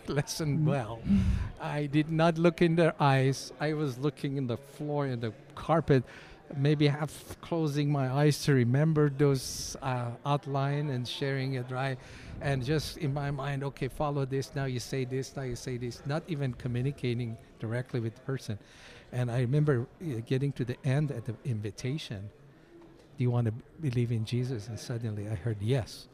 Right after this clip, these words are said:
Speaker 1: What? I wasn't even talking to you. <laughs> I wasn't talking to the carpet. <laughs> You know? <laughs> So I led that person to Christ. I said, "Wow,
Speaker 2: Mm.
Speaker 1: the message is not in me.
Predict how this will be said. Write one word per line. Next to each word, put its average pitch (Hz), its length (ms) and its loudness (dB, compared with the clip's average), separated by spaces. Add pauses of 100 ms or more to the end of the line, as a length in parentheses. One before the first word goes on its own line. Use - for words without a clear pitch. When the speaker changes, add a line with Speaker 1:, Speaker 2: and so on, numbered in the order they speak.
Speaker 1:
What? 240 300 -6 (560)
I 220 120 0
wasn't 208 320 2
even 196 160 0
talking 170 440 -4
to 196 80 -6
you. 262 260 2 (100)
<laughs> - 240 2 (760)
I 220 100 2
wasn't 208 300 -2
talking 226 440 2
to 247 120 -4
the 202 120 4
carpet. 233 680 2
<laughs> - 40 -20
You 339 220 2
know? 403 360 0
<laughs> - 500 0 (460)
So 170 500 2 (340)
I 190 200 4
led 214 240 2
that 208 220 2
person 202 360 -2
to - 120 -4
Christ. 160 400 -6
I 160 120 -6
said, 170 260 -10 (200)
"Wow, 185 220 -8
Speaker 2:
Mm. 214 540 4 (100)
Speaker 1:
the 165 100 0
message 190 500 0
is 160 140 -2
not 156 220 0
in 139 180 -2
me. 180 420 -2